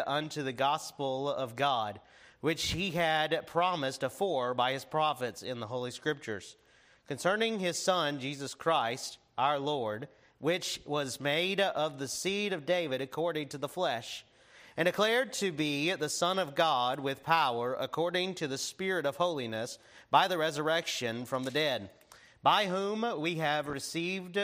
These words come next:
grace and apostleship for obedience to the faith among all nations for his name,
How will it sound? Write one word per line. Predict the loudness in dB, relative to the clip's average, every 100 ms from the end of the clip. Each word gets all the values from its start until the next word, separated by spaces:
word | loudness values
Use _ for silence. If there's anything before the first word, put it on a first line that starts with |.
| -2
grace | -2 0 2 0 -4 -6 -10 -8 -2
and | -2
apostleship | 2 2 2 -2 -8 -6 -4 -4 -8 -20 -20 -2
for | 2 2
obedience | 0 0 0 -2 -2 -4 -6
to | -8 -8 -6
the | -10
faith | -2 0 0 0 -4
among | -2 -2 -2
all | -2 -2
nations | 0 -2 -2 -6 -8 -10 -8
for | -6 -4
his | -6 -4
name, | -2 -2 -6